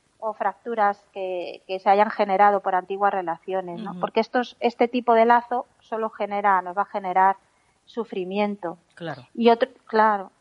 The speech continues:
Speaker 1: y otro im-, otro apego muy intenso, ta-, que tampoco es saludable, por ejemplo, el de los padres obs-, obs-, obsesivos, ¿no? Que se exceden en la protección de los hijos, que les impiden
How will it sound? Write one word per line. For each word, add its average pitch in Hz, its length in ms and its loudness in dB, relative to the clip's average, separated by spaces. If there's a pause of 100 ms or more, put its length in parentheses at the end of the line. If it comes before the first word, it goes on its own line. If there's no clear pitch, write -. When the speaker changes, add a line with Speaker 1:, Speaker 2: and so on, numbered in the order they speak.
(120)
Speaker 1:
y 240 100 -2
otro 240 180 -2
im-, 247 280 -6
otro 262 260 0
apego 262 300 0
muy 262 200 -4
intenso, 254 580 -4
ta-, - 120 -2
que 208 140 -4
tampoco 202 380 -2
es 233 60 -8
saludable, 254 640 2
por 262 160 -8
ejemplo, 240 360 -8
el 254 100 -8
de 220 80 -4
los 196 180 -6
padres 233 320 2
obs-, 220 260 -14
obs-, - 380 -14
obsesivos, 220 680 -6
¿no? 302 140 0
Que 208 140 -4
se - 120 -4
exceden 220 560 2 (520)
en 196 400 0
la 180 160 4
protección 208 520 0
de 220 80 2
los 190 200 0
hijos, 269 280 0
que 196 100 -6
les 190 200 -4
impiden 202 680 -4